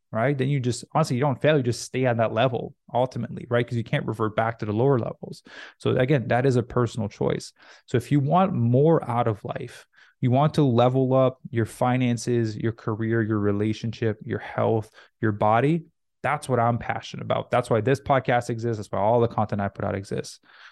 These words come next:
And so I've opened up working with a few select people for peak performance coaching, right? So I wanna help a few select people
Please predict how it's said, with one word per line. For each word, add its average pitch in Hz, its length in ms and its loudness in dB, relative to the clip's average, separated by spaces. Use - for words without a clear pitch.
And 120 140 0
so 131 220 2
I've 131 300 0
opened 135 360 2
up 135 280 0
working 123 480 -4
with 113 160 -4
a 113 40 -4
few - 300 0
select 127 480 0
people 113 480 0
for 110 260 -2
peak - 360 -6
performance 113 560 -2
coaching, - 560 -6
right? 117 200 2
So 120 60 0
I 117 40 2
wanna 131 160 -2
help 131 300 -2
a 120 60 0
few 135 180 -2
select 120 380 0
people 117 240 -4